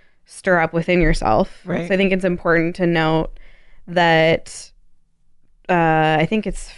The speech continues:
Speaker 1: Second Timothy two, um, talks about this command that we need to rend our hearts and ask God to grant us true repentance.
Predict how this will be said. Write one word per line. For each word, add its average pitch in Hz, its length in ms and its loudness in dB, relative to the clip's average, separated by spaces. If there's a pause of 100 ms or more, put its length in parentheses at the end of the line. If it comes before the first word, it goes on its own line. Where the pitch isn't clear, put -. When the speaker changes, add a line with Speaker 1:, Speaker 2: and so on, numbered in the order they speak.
(140)
Speaker 1:
Second 185 340 -6
Timothy 170 480 -2
two, 170 920 2 (460)
um, 170 800 0 (960)
talks 190 280 -4
about 170 380 2
this 165 300 0
command 175 440 2
that 165 100 0
we 175 100 2
need 165 200 2
to 175 200 -2
rend 170 320 2
our 156 160 2
hearts 156 500 -2
and 156 220 -2
ask 165 340 -4
God 151 480 -2
to 170 120 -12
grant 151 540 -4
us - 440 -6 (140)
true 151 380 -2
repentance. - 880 -12